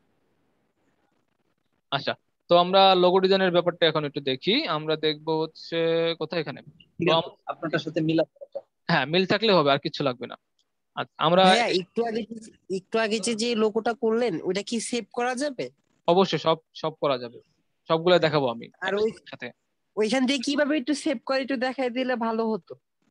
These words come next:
Speaker 1: একসাথে দেখাবো, একসাথে আরেকটা logo করে একসাথে আমি দেখাই দেবো কিভাবে save করতে হয়।
Speaker 3: আচ্ছা, আচ্ছা, আচ্ছা, আচ্ছা ভাইয়া।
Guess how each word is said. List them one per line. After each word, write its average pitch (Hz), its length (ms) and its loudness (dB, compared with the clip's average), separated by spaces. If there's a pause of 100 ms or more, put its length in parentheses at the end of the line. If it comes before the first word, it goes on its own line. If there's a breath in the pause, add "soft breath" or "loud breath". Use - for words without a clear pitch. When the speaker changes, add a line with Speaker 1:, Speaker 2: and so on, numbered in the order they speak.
(160)
Speaker 1:
একসাথে 190 380 2
দেখাবো, 151 280 4
একসাথে 175 380 2
আরেকটা 160 260 2
logo 175 220 6
করে 202 240 4
একসাথে 160 260 -2
আমি 165 120 -4
দেখাই 147 260 -2
দেবো 160 160 -8
কিভাবে 143 300 -12
save 135 240 -10
করতে 135 220 -12
হয়। 175 160 0 (380)
Speaker 3:
আচ্ছা, 175 360 -10
আচ্ছা, 143 240 -14 (180)
আচ্ছা, 175 420 -4
আচ্ছা 139 260 0
ভাইয়া। 165 280 -6